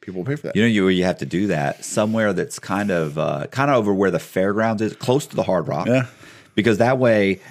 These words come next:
Speaker 2: they, 'cause there's, there's property there.
Speaker 1: Yeah.
Speaker 2: You could build there. They are close to, they're, they're about an hour.
Speaker 1: Major
Speaker 2: an
Speaker 1: airports.
Speaker 2: hour, yeah, and they're an hour and a half away from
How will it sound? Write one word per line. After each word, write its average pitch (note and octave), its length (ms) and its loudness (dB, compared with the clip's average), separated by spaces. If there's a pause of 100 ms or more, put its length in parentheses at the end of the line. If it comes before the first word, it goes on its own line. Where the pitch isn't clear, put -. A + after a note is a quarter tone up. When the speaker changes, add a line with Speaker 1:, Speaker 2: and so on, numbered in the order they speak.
(180)
Speaker 2:
they, G#2 140 4
'cause G#2+ 240 2
there's, G#2 240 4
there's G#2 180 2
property C3+ 460 2
there. D2+ 300 0 (120)
Speaker 1:
Yeah. A#2+ 140 -4 (180)
Speaker 2:
You F#2 100 0
could E2+ 200 0
build A#2 280 2
there. F2+ 300 2 (300)
They G#2 200 6
are G#2 100 4
close C3 520 0
to, G#2 540 2 (440)
they're, G2+ 160 0
they're G2 160 4
about E2+ 180 2
an D#2+ 60 0
hour. G2+ 500 2
Speaker 1:
Major G#2+ 380 4
Speaker 2:
an G2 60 4
Speaker 1:
airports. A2 460 0
Speaker 2:
hour, A#2 360 2
yeah, B2 320 2
and F#2+ 120 2
they're G2 120 4
an F#2 80 2
hour F#2+ 160 0
and G#2+ 80 0
a - 20 -2
half G#2+ 160 -4
away G#2 220 0
from F#2 320 -2